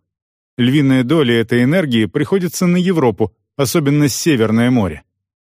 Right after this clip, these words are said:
Соединенные Штаты установили генераторы, которые вырабатывают всего тридцать мегаватт, причем все в рамках одного проекта на Род-Айленде. Напомню, что Америка использует около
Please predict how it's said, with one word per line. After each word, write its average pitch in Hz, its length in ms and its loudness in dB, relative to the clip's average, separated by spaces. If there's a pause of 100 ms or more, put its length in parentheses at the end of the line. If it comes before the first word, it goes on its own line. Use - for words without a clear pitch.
(140)
Соединенные 175 800 0
Штаты 208 480 -2
установили 160 680 -2
генераторы, 156 640 0
которые 226 400 -2
вырабатывают 202 600 0
всего 196 360 -2
тридцать 208 520 -4
мегаватт, 147 600 0 (460)
причем 202 380 0
все 269 260 -4
в 202 100 -2
рамках 202 380 -2
одного 165 360 0
проекта 143 640 -2 (240)
на 170 160 2
Род-Айленде. 92 680 -2 (680)
Напомню, 110 520 0
что 120 260 -2
Америка 123 500 0
использует 160 580 -2
около 151 460 -2